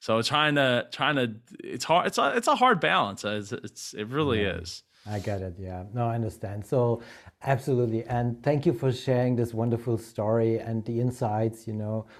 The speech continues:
Speaker 2: with your loved ones. And, uh, thank you, Joe, for our conversation. It was a pleasure talking to you.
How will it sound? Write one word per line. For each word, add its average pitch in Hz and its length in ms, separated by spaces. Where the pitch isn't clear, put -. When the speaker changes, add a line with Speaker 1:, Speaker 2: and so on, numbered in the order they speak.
Speaker 2:
with 113 140
your 127 120
loved 107 360
ones. 113 320
And, 107 280
uh, 113 160
thank 131 300
you, 131 80
Joe, 120 280
for 113 400
our 107 180
conversation. 120 720
It 113 60
was 107 120
a 110 40
pleasure 117 340
talking 107 500
to 123 120
you. 120 320